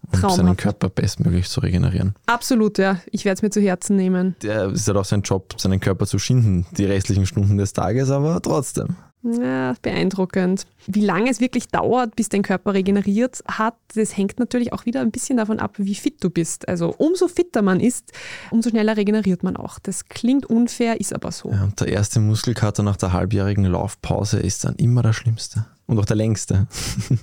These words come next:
Speaker 1: Das ist ja ein ziemlicher Trend. Ich glaub, gerade im ersten Lockdown ist das ja völlig explodiert. Diese super anstrengenden, intensiven Workouts, die dann nur, ja, zehn Minuten oder was dauern,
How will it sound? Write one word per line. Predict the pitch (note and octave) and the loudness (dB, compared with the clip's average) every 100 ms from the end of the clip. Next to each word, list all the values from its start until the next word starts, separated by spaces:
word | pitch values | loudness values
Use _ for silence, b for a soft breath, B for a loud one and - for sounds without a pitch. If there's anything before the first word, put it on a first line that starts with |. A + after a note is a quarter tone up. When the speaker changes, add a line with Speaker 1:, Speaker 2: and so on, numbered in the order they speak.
| - _ _ - B B B B B B - | -4 _ _ -8 B B B B B B -4
Speaker 1:
Das | A2+ | -2
ist | A2 | 0
ja | A#2+ | 0
ein | G#2+ G#2 - | 0 -2 -2
ziemlicher | - G#2 G#2+ | 0 0 0
Trend. | - F2+ G2 G#2 - | 0 -2 0 -2 -6
Ich | - | -8
glaub, | - F2 | -6 -2
gerade | - | 0
im | F#2 | 0
ersten | B1+ F2 F#2 | 0 -2 -2
Lockdown | E2+ - F2+ | -2 0 -2
ist | F2+ | 0
das | F2+ | -2
ja | F2 | -4
völlig | - - F2 G2 G2+ | -4 -4 -2 0 0
explodiert. | G#2 - A2 G#2+ G#2 G2+ - B B B B - | -2 -2 -4 0 0 0 -6 B B B B -2
Diese | G2+ G#2+ G2+ G2+ | 0 2 0 -2
super | - - - A#2 A#2 - | -6 -4 -2 0 -2 -2
anstrengenden, | F2+ G#2+ - G#2 G2+ G2+ G2+ G#2+ | -2 -2 -2 -2 0 2 2 2
intensiven | G#2+ - G#2 - A2 G2+ G#2 | 0 0 0 0 -2 0 0
Workouts, | F#2 F#2 - F2 F2+ - | 0 -2 -2 -2 -4 -4
die | - F#2+ | -2 0
dann | F#2+ F#2 F#2+ F#2+ | 2 2 2 2
nur, | F#2+ F#2 F#2 F#2 - - | 2 2 2 0 -6 -4
ja, | D#3 C#3 | -2 -2
zehn | - | 0
Minuten | F2 F#2 G#2 | 2 2 2
oder | G#2 G2 | 0 2
was | G2 | 0
dauern, | - F#2+ G2 G2+ | -2 -2 0 0